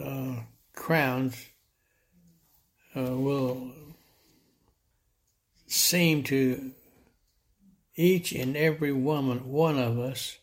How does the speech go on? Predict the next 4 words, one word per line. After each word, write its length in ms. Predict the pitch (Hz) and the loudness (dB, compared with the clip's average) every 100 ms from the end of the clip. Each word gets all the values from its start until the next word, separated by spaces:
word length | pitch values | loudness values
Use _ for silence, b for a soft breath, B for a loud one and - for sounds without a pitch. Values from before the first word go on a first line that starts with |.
| - b b b b b _ _ - | -20 b b b b b _ _ -6
who 200 | 151 147 | -4 -2
acquire 720 | 127 113 165 175 143 123 147 - - - | -6 -2 2 4 4 0 -6 -14 -20 -10
a 260 | - 143 131 | -4 -2 -4
crown. 600 | 113 - 160 143 - - | -6 -2 0 0 -2 -16